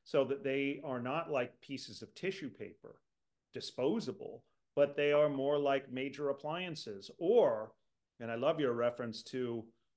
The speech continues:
things that carry memories in them, if in fact they were handed down through a family member.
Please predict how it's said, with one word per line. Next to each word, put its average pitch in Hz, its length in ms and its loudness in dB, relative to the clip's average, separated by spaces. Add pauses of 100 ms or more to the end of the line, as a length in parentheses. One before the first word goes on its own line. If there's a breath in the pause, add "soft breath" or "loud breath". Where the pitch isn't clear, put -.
(300)
things 214 360 -2
that 139 180 -4
carry 180 480 -4
memories 160 840 -6
in 110 200 -10
them, 113 200 -14 (180)
if 123 300 -4
in 120 120 -4
fact 123 480 0
they 123 140 -2
were 117 160 -4
handed 110 380 -6
down 110 380 -6 (500)
through 120 160 -2
a - 20 -2
family 127 400 -6
member. - 360 -16